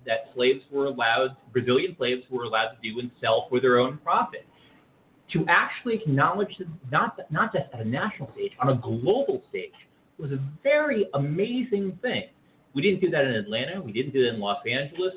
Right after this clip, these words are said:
We didn't do it in any other time the game's been held here. And we talk about it in hushed tones, except if we are talking from the elite. And Kaepernick, if he helps push that along,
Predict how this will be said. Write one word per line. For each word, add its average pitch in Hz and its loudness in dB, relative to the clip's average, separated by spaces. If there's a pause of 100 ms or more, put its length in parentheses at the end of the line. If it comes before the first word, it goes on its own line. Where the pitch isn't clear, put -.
We 107 -6
didn't 147 -4
do 151 -4
it 151 -4
in 139 0
any 190 2
other 190 0
time 202 -2
the 127 0
game's 147 -8
been 139 -12
held 277 -4
here. 190 -6 (420)
And 143 2 (120)
we 147 -10
talk 208 2
about 180 0
it 175 -2
in 139 -2
hushed - -2
tones, 117 2
except - -2
if 143 -10
we 131 2
are 127 4
talking 135 -4 (540)
from 156 4
the 135 4
elite. 120 -4 (300)
And 147 4 (180)
Kaepernick, 214 2
if - -4
he 139 2
helps 180 0
push 180 0
that - 2
along, 135 0